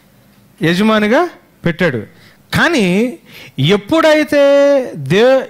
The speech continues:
దేవుడిచ్చిన రాజ్యం చేతికి వచ్చిందో, ఈయన ఆలోచించే విధానంలో మార్పు వచ్చింది.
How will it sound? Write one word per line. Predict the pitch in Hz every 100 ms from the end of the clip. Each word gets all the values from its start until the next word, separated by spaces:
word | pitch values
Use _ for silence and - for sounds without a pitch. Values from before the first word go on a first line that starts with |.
| -
దేవుడిచ్చిన | 151 190 247 269 262 - 240
రాజ్యం | 196 202 202 226 214 -
చేతికి | 262 330
వచ్చిందో, | 240 190 156 127 127 143 208 277 - _ _ - - - -
ఈయన | 185 196
ఆలోచించే | 185 254 302 302 302 277 262 226 247 226 214
విధానంలో | 165 165 214 247 233 220 220
మార్పు | 175 175 -
వచ్చింది. | 147 - 95 92